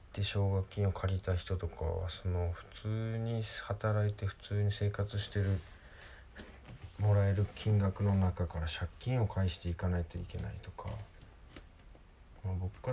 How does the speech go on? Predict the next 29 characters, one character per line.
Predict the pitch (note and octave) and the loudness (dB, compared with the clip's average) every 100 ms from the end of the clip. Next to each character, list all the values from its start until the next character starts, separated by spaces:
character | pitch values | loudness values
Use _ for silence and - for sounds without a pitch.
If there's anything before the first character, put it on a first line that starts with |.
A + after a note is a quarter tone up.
| C3 | -2
ら | |
し | B2 - | -2 -2
た | G#2+ | 0
ら | F2+ | 0
ね、 | E2 | -2
そ | - A#2+ | -4 -2
の | C3+ C#3+ | 0 -2
普 | - | -4
通 | - - C#3 | -16 -6 -4
っ | C3+ | -4
て | - F2 | -4 -2
お | E2+ | -2
か | - F#2 | 0 -2
し | - | 0
い | G#2 | 0
ん | F2 | 0
で | D#2 | -2
す | - G#2 | -8 -10
よ | G2 | -8
ね。 | G#2 F2+ - - - - - - - - - - - - - | -8 -10 -14 -18 -20 -20 -20 -20 -20 -20 -20 -20 -20 -20 -6
な | G2 | -2
ん | F2 | -2
か | - | -2
生 | F#2 F#2 | -4 -2
き | C3 | 0
る | A2+ F#2+ | 2 2
権 | - G#2 F#2+ | 4 4 4
利 | E2+ | 2
が | D#2+ | -2